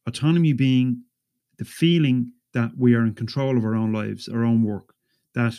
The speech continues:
we can direct our own actions, uh, and we're not being pushed around and told what to do and treated like a muppet or a cog in a machine. And so often in the work that we, we find ourselves doing,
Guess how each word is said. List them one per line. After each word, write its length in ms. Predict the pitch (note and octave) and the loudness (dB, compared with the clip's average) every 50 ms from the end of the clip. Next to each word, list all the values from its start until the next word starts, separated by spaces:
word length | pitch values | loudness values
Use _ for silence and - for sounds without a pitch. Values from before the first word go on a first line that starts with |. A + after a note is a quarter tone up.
| - - | -8 -4
we 120 | B2+ B2 | -4 -4
can 200 | B2 - C3 B2+ | -2 0 0 0
direct 520 | A#2+ C3+ C#3 C3+ C3 B2 _ - - - _ _ _ _ _ - | 0 0 -2 -4 -8 -12 _ -20 -20 -20 _ _ _ _ _ -6
our 160 | A#2 A#2 B2 | -2 0 2
own 180 | B2 A#2+ A#2 A#2 | 2 2 2 0
actions, 500 | A2+ - - - G2+ - - - - _ _ _ _ _ _ _ _ _ _ _ - | -2 -6 -8 -12 -12 -14 -14 -16 -18 _ _ _ _ _ _ _ _ _ _ _ -10
uh, 160 | A2+ G#2+ G#2+ A#2+ - | -10 -8 -8 -8 -6
and 340 | B2 A#2+ A#2+ A#2 A#2 A#2+ - - - | -2 0 2 2 0 0 -2 -8 -8
we're 120 | B2+ A#2+ A#2+ | -4 -2 -2
not 160 | C3+ C3 B2 | -2 -2 0
being 160 | C3 B2 A2 | 0 0 0
pushed 280 | - - C3 A#2+ - - | 0 -2 -6 -6 -4 -4
around 440 | A#2 A2+ A2+ A#2 A2 A2 G#2+ G2+ - _ _ _ _ _ - | -4 -2 0 -2 -2 -2 -4 -8 -10 _ _ _ _ _ -8
and 120 | B2 A#2 A#2 | -8 -6 -6
told 240 | - C3 B2+ B2 | -4 -2 0 0
what 140 | A2+ A2 - | 0 -2 -4
to 80 | - G#2 | -8 -8
do 280 | G#2 G#2+ G#2 G#2+ A2 - _ _ _ _ - | -6 -6 -6 -6 -8 -10 _ _ _ _ -10
and 120 | - A2 - | -8 -6 -2
treated 340 | - B2+ A#2 A2+ A#2 G#2+ A2+ | 2 2 2 2 2 -2 -2
like 300 | G#2+ G#2 G2 - - - - | -2 -4 -6 -10 -12 -8 -6
a 40 | A2 | -4
muppet 320 | A2 G#2 - A#2+ A#2+ - - _ _ _ _ _ _ _ _ _ - | -4 -4 -6 -8 -12 -14 -14 _ _ _ _ _ _ _ _ _ -8
or 260 | B2+ A#2 A2 A2 - - | -6 -4 -4 -4 -6 -10
a 60 | - | -16
cog 300 | - - - B2+ B2 A#2 A2 | -14 -6 -2 0 0 0 0
in 60 | G#2+ | 0
a 40 | G#2 | -4
machine. 460 | G#2 G2 - - A#2 G#2 G#2+ A2+ - _ _ _ _ _ _ _ _ _ - | -4 -6 -6 -4 -4 -4 -4 -6 -10 _ _ _ _ _ _ _ _ _ -2
And 200 | B2 A#2 A2 G#2 | 0 0 0 0
so 280 | - - C3+ B2 C3 C3+ | 0 -2 0 0 2 2
often 440 | C#3+ D3+ D3+ C3 - - A#2 G2+ G2+ _ _ _ _ _ _ _ _ _ _ _ _ _ _ _ - - _ _ _ _ _ - | 2 2 2 0 0 0 -2 -2 -2 _ _ _ _ _ _ _ _ _ _ _ _ _ _ _ -20 -20 _ _ _ _ _ -6
in 100 | - B2 | -2 0
the 80 | A#2+ A#2 | 2 4
work 260 | A#2 C3 D3 C#3+ - | 4 4 4 2 2
that 140 | - B2 - | 0 -2 0
we, 260 | B2 A2+ A2+ A2+ - - - - | 2 0 0 0 -2 -6 -6 -4
we 140 | A2+ G#2+ | -2 -2
find 300 | G#2 - B2+ A#2 A#2 A2+ | -2 0 2 4 4 4
ourselves 360 | A2 - - A2+ G#2 G2 F#2+ - | 2 0 -2 -2 -4 -4 -6 -2
doing, 380 | - A#2 G#2+ G#2 G#2+ A2 - | -2 0 0 0 -2 -6 -8